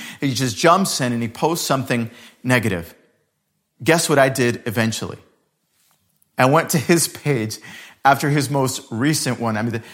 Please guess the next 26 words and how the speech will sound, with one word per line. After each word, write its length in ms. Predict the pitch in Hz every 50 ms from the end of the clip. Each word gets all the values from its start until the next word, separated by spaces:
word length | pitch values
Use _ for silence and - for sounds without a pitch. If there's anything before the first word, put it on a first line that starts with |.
| - -
this 180 | 160 156 127 -
was 100 | 139 -
probably 320 | - 165 139 131 131 127
two 200 | - - - 156
years 280 | 147 143 143 135 107 113
ago. 140 | 110 104 101
As, 280 | 117 120 120 - - - - - - - _ _ _ _ _ -
after 240 | 135 139 - 160 151
his 120 | 139 117
most 280 | 139 135 127 - - - - _ _ _ _ - - _ _ -
recent 520 | 131 123 131 175 190 180 - - 175 - 147
discouraging 760 | 139 135 - - - 165 160 156 139 131 147 135 131 127 131 - - - - _ _ _ _ _ _ _ _ _ _ _ _ _ _ _ _ _ _ _ _ _ -
comment 480 | - - - 185 170 165 147 139 - 139
and 80 | 131
attempt, 400 | 117 - - 135 113 107 107 - - - -
I 100 | 120 117
just 240 | 123 139 - -
clicked 400 | - - 139 131 120 117 120 - - - -
unfriend. 960 | 127 127 120 117 120 120 120 - - - _ - - - 139 117 98 90 92 - - _ _ _ _ _ _ _ _ _ _ _ _ _ _ _ _ _ _ _ _ _ _ _ _ _ _ - - _ -
Listen, 280 | - 156 143 - 156 135
church, 440 | - - 135 110 98 - - - - - - - - - - - -
do 180 | 117 - 160
not 440 | 156 147 151 165 180 226 - - -
let 280 | 175 165 170 175 175 - -
anybody 500 | 160 165 165 175 180 170 147 156 151 143
take 540 | - - - - 143 127 123 117 - - -